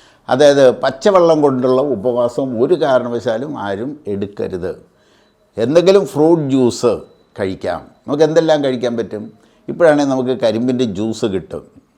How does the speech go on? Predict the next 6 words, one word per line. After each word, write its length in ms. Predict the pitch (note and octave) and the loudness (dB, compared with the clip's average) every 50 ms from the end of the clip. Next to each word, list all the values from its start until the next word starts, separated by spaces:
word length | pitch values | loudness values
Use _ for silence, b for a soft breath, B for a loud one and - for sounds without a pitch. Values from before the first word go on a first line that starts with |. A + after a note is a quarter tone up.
| _ _ _ - B2 | _ _ _ -10 -6
കരിമ്പിൻ്റെ 420 | A#2+ B2 A#2+ B2 B2+ A#2+ A#2 A#2 | -4 -4 -4 -4 -4 -4 -4 -4
ജ്യൂസ് 540 | G#2 F2+ G2 G#2 G#2+ G#2+ G#2+ - C3+ D3 C#3+ - | -4 -6 -6 -8 -8 -8 -8 -8 -8 -8 -8 -8
ആവശ്യത്തിന് 520 | G2+ G2+ G#2 G#2+ A2+ A2 - G#2+ G#2 G#2 | -8 -8 -8 -8 -8 -10 -10 -10 -12 -12
ഇപ്പോൾ 140 | G2+ - G2+ | -10 -10 -12
കിട്ടുന്നുണ്ട്. 640 | F2+ E2+ F#2 E2+ - F#2+ F#2+ F#2+ G2 G2 A#2 C#3+ D3+ b b b b b b | -12 -10 -12 -12 -12 -12 -12 -12 -12 -10 -12 -12 -14 b b b b b b
കരിമ്പ് 380 | D3 C#3 C#3 D3 C#3+ C#3+ C3+ - | -4 -2 -2 -2 -2 -2 -4 -4